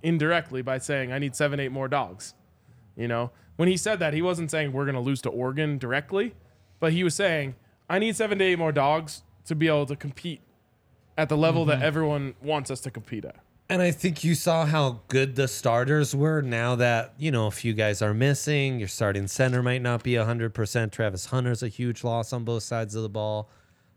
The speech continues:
Speaker 3: Um, some of these guys haven't, you know, it's, haven't quite been developed, you know, quite up to speed, and you're having to throw 'em in.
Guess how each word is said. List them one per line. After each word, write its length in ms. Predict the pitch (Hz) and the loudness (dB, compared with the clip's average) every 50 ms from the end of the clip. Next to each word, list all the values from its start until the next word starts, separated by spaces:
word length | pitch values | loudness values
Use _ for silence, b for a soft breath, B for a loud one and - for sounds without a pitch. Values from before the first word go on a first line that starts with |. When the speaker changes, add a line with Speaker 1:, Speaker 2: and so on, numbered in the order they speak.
| _ - | _ -4
Speaker 3:
Um, 600 | 107 110 107 104 101 98 98 95 92 90 90 87 - | -2 0 0 0 0 0 -2 -2 -4 -6 -8 -10 -12
some 280 | - - - 135 139 143 | -8 -4 0 0 2 2
of 100 | 139 139 | 2 2
these 200 | 135 135 120 - | 0 0 0 0
guys 320 | 139 131 127 127 117 - | 2 2 2 2 0 -2
haven't, 500 | - 123 127 120 110 120 113 110 117 - | 0 0 0 0 0 -2 -4 -6 -8 -8
you 120 | 151 170 | -6 -6
know, 180 | 156 120 120 127 | -4 -4 -2 -4
it's, 240 | 131 113 - - b b b b b b b | -4 -6 -8 -12 b b b b b b b
haven't 320 | _ - 135 135 131 110 - | _ 0 2 2 2 0 -4
quite 420 | - - - 131 127 131 123 - | -4 0 2 2 2 2 2 2
been 220 | - 135 127 123 | 0 2 2 2
developed, 760 | 120 123 117 107 127 123 123 127 131 131 127 - - - - - | 2 0 2 2 2 2 2 2 0 0 -2 -4 -10 -20 -18 -12
you 140 | 127 139 135 | -8 -6 -6
know, 320 | 131 127 123 123 123 123 - | -4 -4 -4 -4 -4 -6 -8
quite 420 | - - - 127 123 127 131 - | -10 -6 -4 -2 0 0 -2 -2
up 240 | - 131 127 - _ - | -2 -4 -4 -4 _ -4
to 120 | 131 120 | -4 -4
speed, 500 | - - - - 127 135 131 127 127 123 | -4 -6 -10 -6 -4 -2 0 0 0 0
and 140 | 120 113 113 | 0 0 0
you're 120 | 113 110 | 0 0
having 280 | 107 110 113 110 113 113 | 0 0 0 -2 -2 -4
to 80 | 107 | -4
throw 300 | - - 117 113 107 107 | -4 -4 -4 -2 -2 -2
'em 80 | 104 110 | -2 0
in. 240 | 120 120 117 107 | 0 0 0 -2